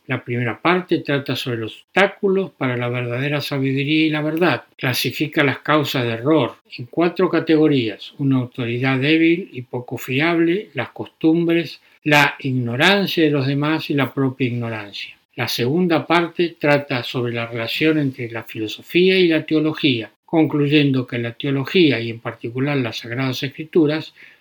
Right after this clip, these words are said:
son la base de todas las ciencias. La tercera parte contiene un estudio sobre los idiomas bíblicos como el latín, el griego, el hebreo y el árabe, como un conocimiento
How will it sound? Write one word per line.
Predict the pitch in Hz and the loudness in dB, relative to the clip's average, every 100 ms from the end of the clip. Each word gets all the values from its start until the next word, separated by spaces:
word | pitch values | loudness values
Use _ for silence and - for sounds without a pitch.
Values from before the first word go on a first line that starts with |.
| _ - | _ -2
son | 208 190 160 | 4 6 6
la | 139 | 4
base | 131 131 - 131 | 2 0 0 -2
de | 120 | -2
todas | - 127 123 120 | -6 -4 -4 -4
las | 120 113 | -6 -6
ciencias. | - 104 98 - - _ _ _ - | -4 -6 -6 -16 -20 _ _ _ -4
La | 123 117 | -4 -2
tercera | 123 117 - - 220 175 120 117 - | -4 -2 -2 4 6 6 4 -2 -8
parte | 131 120 117 135 127 | -6 -4 -6 -10 -8
contiene | 131 123 143 160 160 | -6 -6 0 2 2
un | 135 | 0
estudio | 131 - 147 143 | -2 -4 -2 -2
sobre | 127 131 | -4 -4
los | 120 - | -6 -8
idiomas | 123 139 139 156 | -6 -4 -4 -2
bíblicos | 147 190 151 147 - 156 - | 2 2 2 -4 -4 -8 -8
como | - 165 156 | -4 0 2
el | |
latín, | 123 117 170 175 180 - _ - | 0 4 4 4 0 -6 _ -8
el | 127 | -6
griego, | 117 131 151 139 143 | -2 2 2 0 -2
el | 123 | -2
hebreo | 120 147 175 208 220 | 0 2 2 2 -2
y | 156 | 0
el | 143 | 2
árabe, | 127 113 104 92 - | 2 0 -8 -20 -12
como | - 127 113 101 - _ - | -4 -2 -2 -6 -12 _ -4
un | 170 170 | -2 -2
conocimiento | 160 131 110 - 113 143 165 160 151 160 | -2 -4 -4 -8 0 2 2 2 0 0